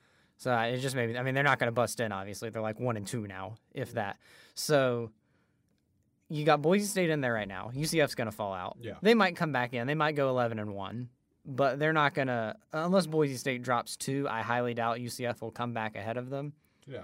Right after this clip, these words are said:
Speaker 2: So, so who's the group of five?
Speaker 1: We have Appalachian
Speaker 2: Who's
Speaker 1: State.
Speaker 2: the de facto champion for who's gonna take, take over that role for U C F?
Speaker 1: Yeah, we have Appalachian State, who's undefeated, beat North Carolina. Uh, we have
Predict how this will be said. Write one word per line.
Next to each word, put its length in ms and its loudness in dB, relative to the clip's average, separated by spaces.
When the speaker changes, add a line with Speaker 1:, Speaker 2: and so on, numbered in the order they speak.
Speaker 2:
So, 320 -8
so 220 -10
who's 280 -12
the 100 -12
group 260 -10
of 80 -18
five? 460 -12
Speaker 1:
We 180 0
have 180 2
Appalachian 640 -2
Speaker 2:
Who's 140 -4
Speaker 1:
State. 180 -2
Speaker 2:
the 80 -2
de 60 -6
facto 520 -6
champion 480 -12
for 220 -14
who's 160 -14
gonna 280 -12
take, 140 -14
take 200 -14
over 140 -12
that 140 -10
role 280 -12
for 80 -20
U 100 -18
C 160 -16
F? 80 -18
Speaker 1:
Yeah, 220 0
we 100 -2
have 140 0
Appalachian 540 -2
State, 420 -6
who's 440 -6
undefeated, 680 -4
beat 180 -6
North 240 -6
Carolina. 680 -2
Uh, 340 2
we 140 -4
have 720 -2